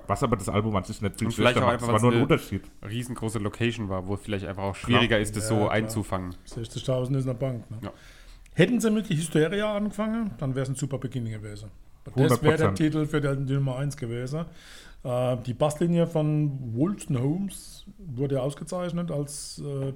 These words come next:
Speaker 3: beste Basslinie ever aller Zeiten.
Speaker 2: Auch nicht so einfach,
Speaker 1: Krass.
Speaker 2: glaub ich.
Speaker 3: Absolut nicht, nicht, äh, nicht
Speaker 2: Vor allem
Speaker 3: einfach.
Speaker 2: die Bassseiten sind so dick.
Speaker 3: Und jetzt noch dann, äh, tatsächlich auch noch eine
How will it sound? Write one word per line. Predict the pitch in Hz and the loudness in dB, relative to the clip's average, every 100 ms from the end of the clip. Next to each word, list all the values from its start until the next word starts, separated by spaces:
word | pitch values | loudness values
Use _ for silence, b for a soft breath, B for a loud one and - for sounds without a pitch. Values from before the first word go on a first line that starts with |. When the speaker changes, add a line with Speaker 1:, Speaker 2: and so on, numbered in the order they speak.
| - | -2
Speaker 3:
beste | 160 170 170 170 170 | 0 0 2 2 2
Basslinie | 170 170 170 170 165 165 165 170 160 | 2 0 0 -2 -2 -2 0 -2 -2
ever | 135 208 233 - - - b b b b b b b - | -4 -4 -10 -16 -20 -20 b b b b b b b -8
aller | 156 127 | -4 -2
Zeiten. | 143 139 147 214 202 - | 0 0 0 -4 -8 -8
Speaker 2:
Auch | 101 | -8
nicht | 101 147 | -6 -4
so | - | -4
einfach, | 104 - 92 | -4 -2 -2
Speaker 1:
Krass. | 110 | 0
Speaker 2:
glaub | 92 90 | -2 -4
ich. | 107 - | -8 -2
Speaker 3:
Absolut | 143 143 143 160 | 0 2 4 4
nicht, | 139 135 143 | 2 0 0
nicht, | 135 135 - | -2 -2 -6
äh, | 143 131 127 123 120 | -2 0 0 -2 -2
nicht | 120 120 | -6 -6
Speaker 2:
Vor | 117 | -2
allem | 95 107 | 0 2
Speaker 3:
einfach. | 170 | 2
Speaker 2:
die | 175 | 2
Bassseiten | 113 - 110 101 | 0 0 -2 -4
sind | 98 | -6
so | 95 | -6
dick. | 117 - - b b b b - | -8 -12 -18 b b b b -6
Speaker 3:
Und | 139 123 | -4 0
jetzt | 131 131 | -2 -2
noch | 135 131 | -2 -2
dann, | - 127 123 123 | 0 0 0 -2
äh, | 120 120 | -2 -4
tatsächlich | 113 120 - 120 120 | -4 -6 -6 -8 -6
auch | 117 104 | -6 -4
noch | 120 - | -6 -4
eine | 117 113 113 | -4 -2 -4